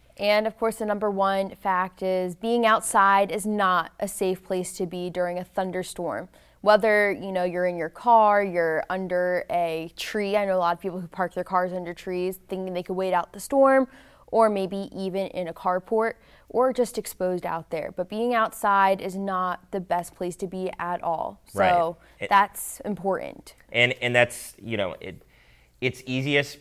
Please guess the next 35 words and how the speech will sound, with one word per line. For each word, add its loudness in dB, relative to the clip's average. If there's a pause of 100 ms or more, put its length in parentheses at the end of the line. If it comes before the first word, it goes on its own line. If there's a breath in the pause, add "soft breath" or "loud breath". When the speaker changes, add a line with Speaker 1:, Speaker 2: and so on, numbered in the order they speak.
Speaker 2:
when 0
we're 0
just, -8
you -6
know, -4
out -2
and -12
about 0
Speaker 1:
Mm-hmm. -4
Speaker 2:
and, -6
you -6
know, -4
and -6
where 0
we -4
live, -4
uh, -2 (160)
easy -4
to -4
get -4
home, -2
maybe -6
get -4
into -6
a, -8
you -10
know, -10
a -10
business -8
or -8
Speaker 1:
Mm-hmm. -12
Speaker 2:
something -8
like -8
that, -2 (380 soft breath)
um, -2